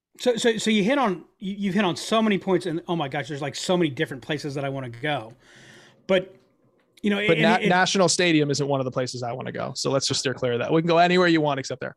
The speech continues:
Speaker 1: Okay, well, we'll see. Well, well, I'm sorry. Who, who, who's won a World Series more recently? I can't.
Speaker 2: I would go to Camden Yards. I'd go to Camden. That's a beautiful ballpark, despite the team.
Speaker 1: You know, it's not as beautiful as it used to be, but I, and, and yes, Nationals Park isn't anything special, but, um,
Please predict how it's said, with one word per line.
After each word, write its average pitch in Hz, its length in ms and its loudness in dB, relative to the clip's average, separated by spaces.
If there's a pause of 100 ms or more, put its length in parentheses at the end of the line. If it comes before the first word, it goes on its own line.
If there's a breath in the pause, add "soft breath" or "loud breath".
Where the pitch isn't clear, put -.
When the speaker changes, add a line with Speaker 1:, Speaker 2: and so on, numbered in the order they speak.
(120)
Speaker 1:
Okay, 147 320 -12
well, 143 120 -10
we'll 160 140 -4
see. 170 240 -8 (180)
Well, 170 220 0
well, 180 320 -2 (180)
I'm 185 120 -2
sorry. 185 180 0
Who, 208 220 0 (120)
who, 196 220 -4 (120)
who's 254 200 2
won 262 200 2
a 226 40 4
World 208 260 2
Series 233 220 -2
more 220 140 0
recently? 220 360 -4
I 190 60 -2
can't. - 240 -6 (400)
Speaker 2:
I 185 80 8
would 220 160 6
go 247 140 6
to 240 80 4
Camden 226 400 4
Yards. 139 340 2
I'd 170 140 2
go 208 100 2
to 233 60 -4
Camden. 151 540 -4
That's 170 160 -2
a 175 40 -2
beautiful 156 300 -2
ballpark, 131 380 -4
despite 151 280 -6
the 143 60 -8
team. 127 240 -8 (100)
Speaker 1:
You 233 80 2
know, 247 140 6
it's 233 100 2
not 262 140 4
as 220 100 2
beautiful 220 300 0
as 196 100 -2
it 196 60 -10
used 190 220 -6
to 190 60 -2
be, 170 140 2
but 156 160 -2
I, 151 140 -2
and, 165 260 -6
and 180 320 -4
yes, 185 240 0
Nationals 175 400 -2
Park 151 240 -8
isn't 147 180 -6
anything 143 360 -6
special, 139 400 -8
but, 135 520 0 (840)
um, 147 520 -2